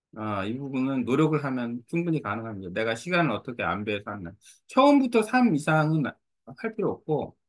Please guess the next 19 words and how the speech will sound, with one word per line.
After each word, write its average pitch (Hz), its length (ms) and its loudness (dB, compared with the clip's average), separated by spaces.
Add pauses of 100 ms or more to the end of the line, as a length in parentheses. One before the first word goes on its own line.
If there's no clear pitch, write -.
(240)
처음에는 190 600 0
그냥 151 200 2
일 156 160 -2
대 185 100 4
일 151 300 4
정도로 127 420 -2
하다가 135 640 0
어느 156 180 4
정도 170 480 0
이제 127 260 -6
여유가 143 380 0
된다. 101 500 -2
그러면은, 135 580 -4 (460)
어, 107 260 0
이 117 100 -2
사람한테 156 960 2
시간을 180 400 -2
좀 156 160 0
줄이고 175 640 -2